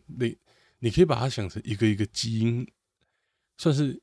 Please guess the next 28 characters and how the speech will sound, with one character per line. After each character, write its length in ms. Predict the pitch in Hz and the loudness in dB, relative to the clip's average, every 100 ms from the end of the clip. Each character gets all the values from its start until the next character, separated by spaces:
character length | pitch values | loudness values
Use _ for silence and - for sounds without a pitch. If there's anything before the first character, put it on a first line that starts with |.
| _ _ _ _ _ _ | _ _ _ _ _ _
基 280 | - - 151 | -4 0 2
因 180 | 151 151 | 2 2
的 160 | 123 101 | 2 0
一 100 | 101 | -2
个 300 | 107 98 87 | 0 0 -2
序 420 | - - 170 113 | -6 -6 -4 -6
列 240 | 104 113 85 | -4 -4 -6
嘛。 280 | 90 87 - | -12 -14 -8
然 140 | 107 | -2
后 180 | 104 113 - _ _ _ | 0 -2 -4 _ _ _
但 120 | 165 | 0
是 220 | 151 139 - _ | 2 0 -4 _
人 300 | - 120 110 | 0 2 4
类 180 | 135 127 | 2 2
的 80 | 104 | 2
这 60 | 113 | 0
种 180 | 104 | 0
文 200 | 98 98 | -2 -4
化 180 | 104 127 | -2 -2
的 80 | 104 | -2
基 200 | - 107 | -4 0
因 140 | 110 | 2
序 140 | 104 110 | 2 0
列， 120 | 98 | -2
它 180 | 87 131 | -2 -2
是 100 | 135 | -2
可 120 | - | -4
以 100 | 98 | -6